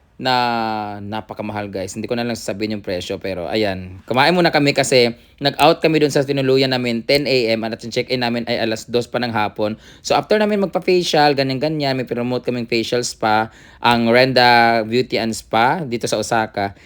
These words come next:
Dito kami dumiretso habang nag-aantay kami ng check-in time ni Mama. At ayun na nga, mga feeling-feeling mayaman kami dito, pero mga alalay lang talaga kami. <laughs> So, guys, enjoy na po yung video na to and maraming maraming salamat for watching. Share nyo rin po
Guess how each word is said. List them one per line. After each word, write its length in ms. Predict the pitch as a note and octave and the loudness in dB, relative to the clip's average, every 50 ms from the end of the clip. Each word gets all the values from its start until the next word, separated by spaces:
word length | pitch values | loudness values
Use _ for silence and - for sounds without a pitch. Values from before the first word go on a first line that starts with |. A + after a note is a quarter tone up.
| - _ | -20 _
Dito 240 | - C#3 D3 D#3+ D#3+ | -6 -4 0 0 0
kami 160 | E3+ E3 D3+ | 0 2 0
dumiretso 400 | C#3 C3+ C3 C3 B2 A#2 - B2 | 2 2 4 4 4 4 2 2
habang 320 | B2 A#2 A2+ A#2+ A#2 A#2+ | 2 2 2 0 -2 -2
nag-aantay 400 | A#2+ A2+ G#2 G2+ A2 G#2+ A#2 A2+ | -2 -2 -2 -2 -2 -2 -4 -4
kami 240 | - A2 A2 A2 G#2+ | -2 -2 -2 -2 -2
ng 240 | G#2 G#2+ G#2+ A2+ A2+ - _ _ _ - | -4 -4 -6 -6 -8 -12 _ _ _ -6
check-in 480 | - - B2+ - - B2+ B2 A#2+ A2+ | -2 -2 -2 -2 -2 -4 -4 -4 -2
time 320 | - A#2 A2+ G#2+ G#2+ A2 A2 | 0 2 2 2 2 2 0
ni 80 | G#2+ | 0
Mama. 320 | G#2 G#2 G2+ G2 G2 F2+ E2+ | -2 -2 -2 -2 -4 -4 -4
At 80 | - | -4
ayun 160 | A2+ A2+ A2+ | -2 -2 -2
na 80 | A2 A2 | -2 -2
nga, 320 | G#2 G2+ G#2 G#2 G2 G#2 G2+ - - - - _ - | -2 -2 -2 -4 -4 -6 -10 -14 -20 -20 -12 _ -4
mga 100 | A#2 A#2 - | -2 0 0
feeling-feeling 400 | B2+ B2 A#2+ A2+ B2+ B2+ C#3 C#3+ | 0 0 0 0 0 0 0 0
mayaman 240 | C3+ B2+ B2+ B2+ B2+ | 0 0 0 -2 0
kami 240 | A#2 A2+ G#2+ G#2 G2+ | 0 0 0 0 -2
dito, 160 | G2 - G2 | -2 -4 -6
pero 160 | - G2+ G2 | -4 -4 -4
mga 160 | F#2+ G2 F2+ | -4 -4 -4
alalay 400 | D#2+ G2 G2 G2 G2 G#2 G#2+ G2+ | -2 -2 0 0 0 0 0 0
lang 120 | G2 F#2+ F2 | -2 -2 -4
talaga 280 | F2+ F2+ F2+ F2 E2+ | -4 -6 -6 -6 -8
kami. 240 | - E2+ E2+ F#2 - | -10 -10 -10 -8 -4
<laughs> 320 | - C#3 - - C#5+ - - - - - - - B4+ - - - - - - - - | -6 -4 0 2 2 2 2 0 -4 -2 -2 -2 -4 -4 -4 -10 -20 -18 -16 -4 2
So, 160 | - C4+ C#4+ | 4 4 4
guys, 320 | A#3+ B3+ C#4 D4 D#4 D#4+ | 6 4 4 4 2 -2
enjoy 160 | C4 A#3+ A#3 B3 | -2 0 0 2
na 160 | B3 B3+ A3+ | 2 2 0
po 80 | B3 | -2
yung 80 | A#3+ A3 | -2 -2
video 240 | A3 A3 F#3+ G#3 G3+ | -4 -4 -4 -4 -4
na 80 | G3 | -4
to 160 | G3 - F#3+ F3+ F3+ - - | -4 -2 0 2 2 0 0
and 80 | D3+ | -2
maraming 240 | D#3 D3+ D3+ D#3 D#3 | -2 0 -2 -2 0
maraming 240 | D#3 D3 C#3+ D3 C3+ | -2 -2 -2 -2 -4
salamat 400 | - C3+ B2 B2 B2 B2 B2 A#2+ | -4 -4 -2 -2 -4 -4 -6 -10
for 160 | - B2+ A#2+ | -8 -6 -6
watching. 320 | A#2 A2+ A2 - A#2+ A#2 A2+ | -6 -6 -6 -8 -10 -10 -8
Share 240 | - - A#3 A#3 | -4 -4 -2 -2
nyo 80 | A#3+ A#3 | -2 -2
rin 160 | A3 A3 G3 | -4 -4 -4
po 240 | - F#3 D#3+ - | -2 -2 -2 -2